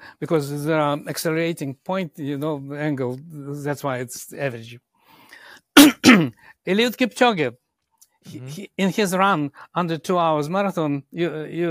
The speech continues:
Speaker 1: re-, remember this Ineos two thousand nineteen?
Speaker 2: Yeah. I
Speaker 1: When
Speaker 2: mean,
Speaker 1: he
Speaker 2: he had a pacer, he had, uh,
Speaker 1: Yeah,
Speaker 2: th-,
Speaker 1: right.
Speaker 2: people running with him. That he created an amazing environment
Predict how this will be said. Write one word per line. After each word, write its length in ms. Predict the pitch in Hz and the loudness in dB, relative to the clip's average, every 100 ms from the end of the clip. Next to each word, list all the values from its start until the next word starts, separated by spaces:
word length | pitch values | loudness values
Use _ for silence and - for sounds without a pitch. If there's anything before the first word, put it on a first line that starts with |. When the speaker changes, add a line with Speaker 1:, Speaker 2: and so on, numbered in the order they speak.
| 160 | -2
Speaker 1:
re-, 220 | 156 175 147 | -2 -4 -6
remember 320 | 151 175 202 | -4 -2 -2
this 220 | 160 147 - | -4 -6 -8
Ineos 420 | 165 165 160 139 - | -6 -2 -2 -2 -6
two 100 | 143 | -6
thousand 400 | 156 139 139 139 | -2 -2 -2 -4
nineteen? 440 | 147 139 202 233 - _ | -4 -4 -4 -4 -8 _
Speaker 2:
Yeah. 280 | 147 175 113 _ _ _ | -10 -10 -10 _ _ _
I 100 | 127 | -6
Speaker 1:
When 100 | 156 | -4
Speaker 2:
mean, 80 | 151 | -4
Speaker 1:
he 80 | 180 | -4
Speaker 2:
he 60 | 147 | -4
had 160 | 143 | -4
a 40 | 127 | -4
pacer, 480 | 175 165 160 180 160 | -4 -4 -6 -8 -6
he 100 | 151 | -4
had, 200 | 143 - | -4 -2
uh, 40 | - | 0
Speaker 1:
Yeah, 180 | 208 | 0
Speaker 2:
th-, 120 | 127 151 165 | -2 -4 0
Speaker 1:
right. 160 | 185 170 | 2 2
Speaker 2:
people 180 | 131 156 | 0 -2
running 260 | 160 165 160 | -2 -2 -4
with 220 | 156 - | -6 -4
him. 220 | 156 151 | -6 -4
That 320 | 135 131 139 | -8 -8 -8
he 140 | 139 165 | -6 -8
created 500 | - 196 202 180 165 | -6 -6 -4 -6 -8
an 80 | 151 | -6
amazing 420 | 151 175 160 151 | -4 -4 -4 -10
environment 560 | 143 139 135 127 127 | -4 -2 -2 -4 -12